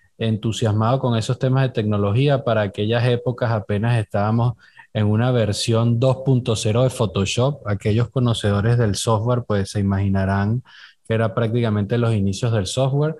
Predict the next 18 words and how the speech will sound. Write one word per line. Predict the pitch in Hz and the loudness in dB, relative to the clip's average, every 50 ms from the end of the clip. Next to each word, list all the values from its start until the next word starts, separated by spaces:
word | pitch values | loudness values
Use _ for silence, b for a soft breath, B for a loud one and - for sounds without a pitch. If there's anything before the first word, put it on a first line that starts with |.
| B B B B B B B B B B B - | B B B B B B B B B B B -4
De | 120 123 127 | 0 0 2
ahí | 123 123 123 | 2 2 2
fui | 123 127 - 147 143 147 | 0 0 0 2 2 4
evolucionando, | 143 143 147 143 135 131 120 - 120 110 110 120 127 143 147 147 139 131 | 4 4 4 2 2 0 0 0 0 0 2 2 2 2 2 2 2 0
estudiando | 110 - - - 110 104 107 113 127 139 147 143 139 131 | -2 -4 -4 -4 -2 0 0 0 2 2 2 2 2 0
diseño | 117 113 107 - - 110 107 117 120 117 | 0 -2 -2 -2 -2 -2 0 0 0 2
gráfico, | 120 120 131 139 135 - - 131 127 120 113 110 | 2 2 2 2 0 0 -2 -2 -2 -2 -2 -2
comunicación | - 107 107 104 101 101 101 - 104 104 - - 110 107 104 | 0 0 0 0 0 0 -2 -2 -2 -4 -2 -2 -4 -4 -4
social, | - - 110 - - 127 127 127 131 135 135 127 120 - _ _ _ | -4 -4 -6 -4 -2 0 0 2 2 2 2 0 -2 -4 _ _ _
marketing | - 113 120 131 139 139 127 - 131 120 - 113 110 | -6 -2 0 0 0 0 0 -2 -4 -2 0 0 0
y | 107 104 | 2 2
demás | 101 98 101 110 113 117 123 123 | 2 0 0 0 2 2 2 2
en | 135 127 120 | 2 2 2
las | 120 110 | 0 0
distintas | 107 104 - _ - 98 95 - 127 127 123 | -2 -4 -4 _ -4 -4 -2 0 0 0 0
etapas | 107 - - - 101 92 - 123 123 | 0 -2 -4 -4 -4 -2 -2 0 0
de | 127 120 | 0 -2
formación | - - - 113 101 95 98 95 98 - 127 127 135 151 180 185 | -2 -4 -4 -2 -2 0 -2 -2 -2 -2 0 0 2 0 -2 -4